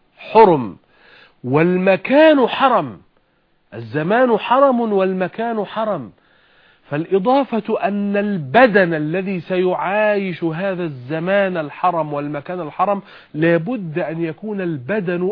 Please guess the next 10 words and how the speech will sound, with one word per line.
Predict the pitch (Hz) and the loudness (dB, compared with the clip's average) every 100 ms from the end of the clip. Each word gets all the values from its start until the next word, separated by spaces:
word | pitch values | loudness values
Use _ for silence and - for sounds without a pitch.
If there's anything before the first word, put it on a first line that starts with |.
| - | 2
أيضا | 262 269 208 233 302 277 | 4 4 4 4 4 4
حرم. | - 269 277 175 104 80 _ _ _ _ _ _ _ _ _ _ _ _ _ _ | 0 4 4 4 0 -16 _ _ _ _ _ _ _ _ _ _ _ _ _ _
الله | 131 165 160 156 160 | -8 -4 -4 -4 -6
أكبر، | - 143 139 110 _ _ _ _ - | -8 -8 -8 -10 _ _ _ _ -8
البدن | 143 160 208 285 247 220 202 | -4 2 8 8 8 2 2
نفسه | 185 - 233 202 185 | -4 -6 -8 -6 -6
لابد | 165 165 170 160 | -6 -6 -8 -10
أن | 139 147 | -8 -10
يكون | 131 170 151 | -10 -8 -10
حرم. | 135 180 156 104 | -8 -8 -8 -10